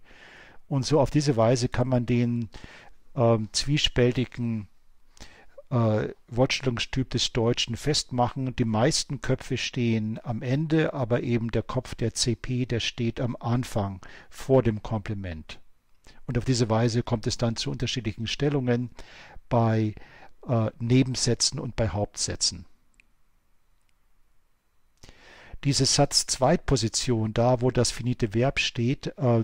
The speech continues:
die heißt auch oft die Wackernagel-Position nach dem Grammatiker Jakob Wackernagel. Äh, sie nimmt eine wichtige Funktion in der Grammatik von vielen Sprachen ein. Da findet man oft bestimmte hervorragende, wichtige, äh, Ausdrücke, also Partikeln zum Beispiel.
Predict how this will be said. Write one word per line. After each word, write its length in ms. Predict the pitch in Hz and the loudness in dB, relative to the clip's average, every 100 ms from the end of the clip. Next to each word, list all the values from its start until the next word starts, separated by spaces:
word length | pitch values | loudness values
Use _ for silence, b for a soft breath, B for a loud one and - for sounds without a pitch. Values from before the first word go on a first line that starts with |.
| - | 0
die 140 | 113 | -2
heißt 360 | 90 123 - - | 2 0 0 -4
auch 180 | 127 - | -6 -4
oft 280 | 131 - 127 | -4 -2 0
die 200 | 113 127 | 2 2
Wackernagel-Position 1300 | - 131 110 104 113 110 110 - - - 113 123 123 | 2 0 2 2 0 -2 -2 -4 -4 -4 -2 -2 0
nach 200 | 113 - | 0 -2
dem 160 | 127 | -4
Grammatiker 520 | 107 117 113 - - 113 | -2 0 0 -2 -2 -2
Jakob 400 | 107 - 113 - | -2 -4 -6 -4
Wackernagel. 680 | 131 120 110 104 107 156 - - B B B B B - | -2 0 0 0 0 -4 -6 -18 B B B B B 2
Äh, 100 | 131 | 4
sie 160 | 147 | 4
nimmt 240 | 131 151 - | 4 2 2
eine 220 | 131 127 | 0 2
wichtige 360 | 151 - 143 | 2 2 0
Funktion 480 | - 127 - 151 147 | 2 0 0 2 2
in 100 | - | 2
der 100 | 139 | 2
Grammatik 420 | - 123 135 131 | 2 2 0 -2
von 140 | - 127 | -2 -2
vielen 260 | - 175 | 0 0
Sprachen 480 | 165 - 120 107 120 | 0 2 2 2 0
ein. 240 | 117 117 120 | -2 0 0
Da 80 | |
findet 300 | - 123 - | 0 -2 0
man 100 | 120 | -2
oft 320 | 135 143 - - | 0 0 -2 -2
bestimmte 560 | - 143 135 - 127 B B B B | 0 0 0 4 4 B B B B
hervorragende, 920 | - 127 - 139 120 120 123 120 127 117 | -2 -2 4 2 6 6 4 4 2 4
wichtige, 520 | 131 - 127 127 113 B B B - | 2 0 2 2 2 B B B -4
äh, 40 | |
Ausdrücke, 1120 | 123 110 - 120 135 - 147 - 127 127 127 120 | 0 2 2 2 2 2 -4 0 4 4 4 0
also 220 | 104 107 | -4 -4
Partikeln 640 | - 110 - 156 - 123 | -2 -2 -2 -4 0 0
zum 220 | 120 117 110 | 0 -2 2
Beispiel. 640 | 107 113 - 135 143 | 2 2 0 0 0